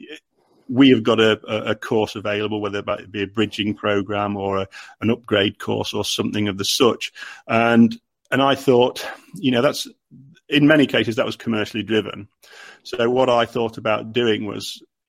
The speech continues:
you know, trying to map the historic level three sport and remedial massage qualification as was, um, and map the learning and ob-, uh, assessment objectives and outcomes from that course, and then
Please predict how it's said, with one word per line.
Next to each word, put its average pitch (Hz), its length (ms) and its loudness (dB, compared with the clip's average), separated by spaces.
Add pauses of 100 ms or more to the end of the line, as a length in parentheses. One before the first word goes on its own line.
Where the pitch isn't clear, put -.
you 123 120 -4
know, 110 180 -2
trying 151 320 0
to 139 80 2
map 117 580 2 (640)
the 120 80 2
historic 131 540 2
level 117 240 2
three 110 560 -2
sport 113 420 -6
and 107 120 -2
remedial 107 240 -4
massage 107 480 -2
qualification 101 680 -4
as 101 200 -4
was, 107 420 0 (440)
um, 110 260 -2
and 110 120 2
map 117 200 2
the 110 100 2
learning 113 460 4
and 107 180 -2
ob-, 113 160 -6 (160)
uh, 113 320 -4
assessment 110 500 -2
objectives - 600 -6
and 107 100 -2
outcomes 107 560 -4
from 107 300 -6
that 117 260 0
course, 101 380 -8
and 107 100 -4
then 107 180 -2